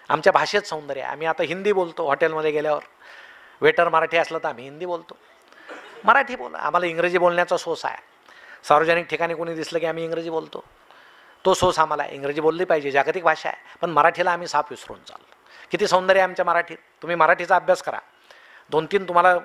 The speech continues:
उदाहरणं सांगतो. प्रत्येक शब्दामागे इतिहास आहे. "कानामागून आली आणि तिखट झाली." कशी आली म्हण? पूर्वी लोक, आता आपण म्हणतो ती धाकटी सून आली आणि ती थोरलीपेक्षा जरा जास्त शिरजोर आहे, मग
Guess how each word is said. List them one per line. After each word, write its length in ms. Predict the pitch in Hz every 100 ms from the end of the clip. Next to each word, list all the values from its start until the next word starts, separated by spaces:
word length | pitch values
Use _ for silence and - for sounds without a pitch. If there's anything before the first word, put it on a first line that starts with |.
| -
उदाहरणं 340 | 139 151 185
सांगतो. 340 | 180 151 127 120
प्रत्येक 420 | - 170 - 240
शब्दामागे 460 | 175 156 220 220 208
इतिहास 360 | 180 147 -
आहे. 80 | - _ _ - _ -
"कानामागून 460 | 175 208 208 208
आली 180 | 202 202
आणि 120 | 208
तिखट 280 | 208 202 190
झाली." 280 | 156 - _ _ _ _ _ _ _ _ _ _ _ _ _ _ _ _ _
कशी 240 | 190 208
आली 320 | 220 202 220 214
म्हण? 260 | 202 208 220 _ _ _ _ _ _ _ _ _ _ _ _ _ _
पूर्वी 280 | 185 208 208
लोक, 180 | 220 220 - _ _ -
आता 160 | 208
आपण 180 | 196 220
म्हणतो 240 | 214 214
ती 280 | 170 175 - - _ _
धाकटी 320 | 143 - 214
सून 180 | - 196
आली 180 | 185 190
आणि 80 | 196
ती 80 | 208
थोरलीपेक्षा 440 | 156 180 196 180 190
जरा 160 | 190
जास्त 260 | 185 185 -
शिरजोर 360 | 196 214 190 160
आहे, 120 | 156
मग 140 | 165